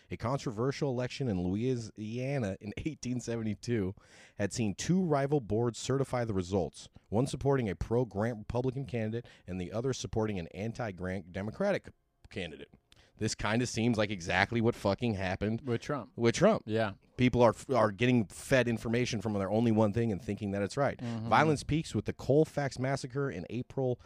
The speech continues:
Speaker 1: eighteen seventy-three, when a group of black U S Army troops were attacked and massacred by white militia.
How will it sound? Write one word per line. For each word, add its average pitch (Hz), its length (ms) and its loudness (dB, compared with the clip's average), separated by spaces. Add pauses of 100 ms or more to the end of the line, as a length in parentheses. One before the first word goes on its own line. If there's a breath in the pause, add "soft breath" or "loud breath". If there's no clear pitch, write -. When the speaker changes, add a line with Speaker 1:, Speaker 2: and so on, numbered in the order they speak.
(240 soft breath)
Speaker 1:
eighteen 123 340 -6
seventy-three, 120 920 -6
when 92 200 -6
a 80 160 -4 (120)
group 120 220 -2
of 80 180 -4
black 110 340 -4
U 117 100 -2
S 110 100 -4
Army 117 200 -2
troops 120 260 -6
were 87 80 -6
attacked 113 400 -6
and 87 80 -8
massacred 104 420 -6
by 78 120 -6
white 95 280 -4
militia. 95 380 -4